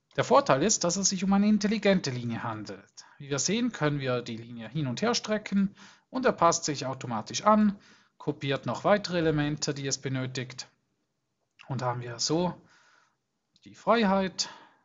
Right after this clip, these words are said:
damit zu machen, was wir wollen. Wir können auch mit der Funktion Ö S weitere Elemente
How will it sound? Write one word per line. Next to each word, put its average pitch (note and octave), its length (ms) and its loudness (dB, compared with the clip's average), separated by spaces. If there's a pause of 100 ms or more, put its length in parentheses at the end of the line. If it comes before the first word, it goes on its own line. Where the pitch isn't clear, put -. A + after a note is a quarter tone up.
(420)
damit B2+ 240 -18
zu - 100 -8
machen, D3 340 -2
was B2 200 -4
wir A#2+ 100 -8
wollen. G#3+ 320 4
Wir C3 80 0
können C3+ 240 -6
auch B2+ 300 -4
mit C3 240 -6
der B2+ 60 -4
Funktion C3 880 -4 (540)
Ö C3+ 280 -4 (340)
S - 560 2 (360)
weitere C3 840 0 (380)
Elemente B2+ 800 -4